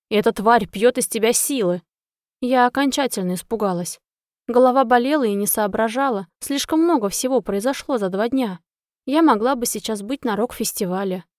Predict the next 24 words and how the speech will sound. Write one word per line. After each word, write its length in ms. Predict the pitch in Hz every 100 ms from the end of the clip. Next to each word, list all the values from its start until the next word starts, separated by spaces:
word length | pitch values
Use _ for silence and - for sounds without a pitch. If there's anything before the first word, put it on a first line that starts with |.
| _ -
Мы 140 | 302
бы 100 | 277
сблизились 640 | 247 214 269 262 240 220
с 40 | 185
Женей. 600 | 180 180 240 233 202 - _ _ _
Может, 400 | 233 277 277 285
он 160 | 277 269
бы 80 | 285
поцеловал 560 | 277 - 294 320 339
меня 240 | 233 214 202
на 140 | 202
глазах 420 | 240 269 240 196
у 60 | -
всех. 480 | - - 196 170 _ _ _ _ -
А 80 |
вместо 420 | 233 247 262 - 269
этого 320 | 294 247 202
я 160 | 214
в 80 | 220
каком-то 460 | 240 240 247 247 247
лесу, 440 | 247 - 302 302 - _
окружённая 720 | - 233 254 247 233 226 220 214
вампирами, 840 | 214 208 262 277 269 240 226 -
эльфами 680 | 240 294 254 240 220 214